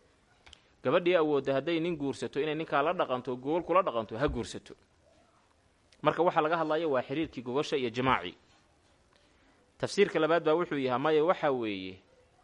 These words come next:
waa dhaqaalihii reerku ku socon lahaa oo gabadha uu ku guursan lahaa oo ku dooni lahaa iyo noloshii qofkii awooda. Xaggana dadnimadeeda iyo awooddeeda leh inuu gabadhii hadduu dhaqaalo haysto, haddana gogoshu ku qancin karo, labadaba qofkii heli kara ha guursado. Marka,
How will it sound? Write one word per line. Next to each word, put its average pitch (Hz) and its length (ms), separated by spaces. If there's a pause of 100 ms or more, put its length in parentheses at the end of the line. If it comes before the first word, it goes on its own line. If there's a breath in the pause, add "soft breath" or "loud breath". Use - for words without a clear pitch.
(320)
waa 127 180
dhaqaalihii 147 560
reerku 143 360
ku - 140
socon 135 320
lahaa 120 200
oo 113 100
gabadha 135 300
uu 127 100
ku 143 140
guursan 131 380
lahaa 120 180 (100)
oo 113 40
ku 147 160
dooni 135 340
lahaa 110 320
iyo 117 200
noloshii 131 440
qofkii 185 400
awooda. 113 500 (1120 soft breath)
Xaggana 160 520
dadnimadeeda 147 640
iyo 151 180
awooddeeda 147 640
leh 147 100
inuu 156 140
gabadhii 147 400
hadduu 143 320
dhaqaalo 135 320
haysto, 127 320
haddana 135 220
gogoshu 151 340
ku 165 120
qancin 156 280
karo, 104 380
labadaba 135 360
qofkii 135 240
heli 127 140
kara 110 180
ha 117 100
guursado. 101 360
Marka, 139 260